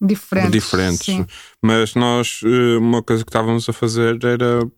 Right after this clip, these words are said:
Speaker 2: por exemplo, nós estávamos a tentar que as nossas inaugurações não coincidissem com as inaugurações simultâneas.
Speaker 1: Uhum.
Speaker 2: Pá, porque as nossas inaugurações, por norma, têm bastante gente
Speaker 1: Uhum.
Speaker 2: e se aliarmos a uma coisa de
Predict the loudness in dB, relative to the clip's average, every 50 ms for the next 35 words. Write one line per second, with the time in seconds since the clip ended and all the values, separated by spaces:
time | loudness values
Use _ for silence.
0 | _ _ -16 -6 -2 -2 -2 -2 -2 -2 0 0 2 0 0 -2 -2 -2 -2 -2
1 | -2 -2 -4 -2 -2 -4 -4 -2 -4 -4 -2 -2 -6 -4 -4 -4 -2 0 0 0
2 | 0 -2 -2 -2 -4 -2 0 0 0 0 -2 -2 -4 -2 -2 -2 -2 -2 -2 -4
3 | -8 -6 -6 -4 -4 -4 -4 -4 -6 -6 -6 -6 -6 -4 -4 -4 -4 -2 -4 -4
4 | -4 -6 -8 -4 -4 -4 -2 -2 -4 -4 -4 -6 -12 _ _ _ _ -20 -20 -20
5 | _ _ _ _ -4 -2 -2 -4 -8 _ _ _ _ _ _ _ _ -2 -2 -2
6 | 0 0 0 2 2 2 2 2 2 0 0 0 0 -2 -4 -4 -2 -2 0 0
7 | 0 0 -2 -2 -2 -4 -4 -2 -2 -2 0 -2 -2 -2 -2 -2 -2 -2 -2 -2
8 | -4 -4 -4 -4 -2 -2 -2 -4 -8 -12 -20 _ _ _ -6 -6 -6 -6 -12 -12
9 | -12 -14 -20 _ _ _ _ 0 0 2 2 2 2 2 2 2 2 2 2 0
10 | 0 -2 -2 -6 _ _ _ _ _ _ _ _ _ -8 -8 -4 0 0 2 2
11 | 2 2 2 2 2 2 2 2 2 2 2 2 0 0 0 0 0 2 2 2
12 | 2 0 0 0 -2 0 0 -2 -2